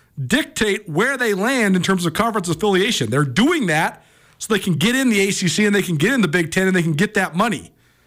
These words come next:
Now, uconn has been all over the place, whether it was the A A C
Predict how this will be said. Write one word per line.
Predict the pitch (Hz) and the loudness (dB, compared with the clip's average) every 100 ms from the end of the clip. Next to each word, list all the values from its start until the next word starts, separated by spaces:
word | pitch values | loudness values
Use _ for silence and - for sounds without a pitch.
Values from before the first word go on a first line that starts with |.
| _ _ - | _ _ -2
Now, | 151 | 0
uconn | 143 240 269 190 175 190 - - _ | 4 2 2 0 0 -2 -8 -20 _
has | - 170 131 | -2 -2 -2
been | - 190 | -2 0
all | 143 | 2
over | 190 202 | 0 0
the | 170 | -2
place, | - 127 107 | -2 -4 0
whether | 160 160 | 0 2
it | 160 | 2
was | 131 | 0
the | 127 - | -4 0
A | 202 202 196 | 0 2 0
A | 175 | 0
C | - - 214 220 190 | 0 0 4 4 2